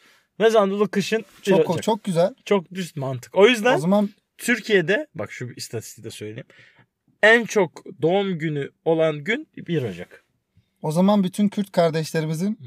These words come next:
Speaker 1: Ya
Speaker 2: doğum
Speaker 1: Kürtler
Speaker 2: gününü
Speaker 1: derken,
Speaker 2: kutlayalım.
Speaker 1: Kürtlerden derken, ya ben, ben de Kürdüm de Kürtlerden derken yani, değil mi? Kırsal kesimde daha çok, doğuda bu
Speaker 2: Tabii,
Speaker 1: oluyor.
Speaker 2: tamam, okey,
Speaker 1: Doğuda da
Speaker 2: tamam.
Speaker 1: Kürtler.
Speaker 2: Kimseyi yaftalamıyor.
Speaker 1: Karadeniz'de de öyle.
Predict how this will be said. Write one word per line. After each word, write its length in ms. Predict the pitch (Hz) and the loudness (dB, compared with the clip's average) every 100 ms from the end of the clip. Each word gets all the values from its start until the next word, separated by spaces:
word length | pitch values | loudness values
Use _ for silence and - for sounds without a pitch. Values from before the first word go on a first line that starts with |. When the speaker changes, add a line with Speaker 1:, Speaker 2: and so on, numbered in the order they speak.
| - - | -20 -10
Speaker 1:
Ya 160 | 120 - | -8 2
Speaker 2:
doğum 100 | 143 180 | 6 6
Speaker 1:
Kürtler 80 | 170 | 6
Speaker 2:
gününü 120 | 160 | 4
Speaker 1:
derken, 60 | 190 202 | 4 4
Speaker 2:
kutlayalım. 340 | 196 208 120 113 - - | 4 4 0 -6 -12 -16
Speaker 1:
Kürtlerden 720 | - 156 - 151 147 147 151 | -6 -6 -2 -2 -2 -2 -2
derken, 320 | 196 190 - 131 - | -2 -4 -6 -12 -14
ya 140 | 90 | -14
ben, 200 | 107 104 | -12 -10
ben 140 | 123 131 | -10 -10
de 80 | 117 | -10
Kürdüm 420 | - 131 196 147 | -12 -10 -10 -10
de 60 | |
Kürtlerden 1200 | 113 - 127 - _ 143 139 143 139 123 170 175 - - | -12 -8 -8 -10 _ -6 -2 -2 -2 0 0 0 -8 -2
derken 520 | 156 190 - 151 123 - _ | 2 2 0 -8 -8 -16 _
yani, 300 | 113 110 117 - _ _ _ _ - | -14 -10 -10 -12 _ _ _ _ -4
değil 140 | 160 | -2
mi? 60 | - | -2
Kırsal 420 | 156 127 160 160 - _ | -6 -2 0 0 -2 _
kesimde 420 | 135 - 131 147 | -6 -6 -6 -4
daha 160 | 123 107 | -4 -6
çok, 240 | 104 - | -10 -10
doğuda 380 | 110 113 120 113 | -6 -4 -4 -6
bu 100 | 95 | -4
Speaker 2:
Tabii, 160 | - 147 | -2 -2
Speaker 1:
oluyor. 140 | 123 | 0
Speaker 2:
tamam, 320 | 180 139 131 | 0 0 -2
okey, 140 | 135 123 | -6 -6
Speaker 1:
Doğuda 100 | 139 | -6
da 40 | 127 | -8
Speaker 2:
tamam. 180 | 107 | -10
Speaker 1:
Kürtler. 500 | 123 - _ 113 113 | -18 -20 _ -14 -12
Speaker 2:
Kimseyi 360 | 101 160 147 156 | -6 -6 -2 2
yaftalamıyor. 440 | 156 139 170 220 240 | 2 4 6 8 8
Speaker 1:
Karadeniz'de 400 | 240 226 247 226 | 6 6 6 8
de 40 | |
öyle. 320 | 190 156 175 | 8 6 -2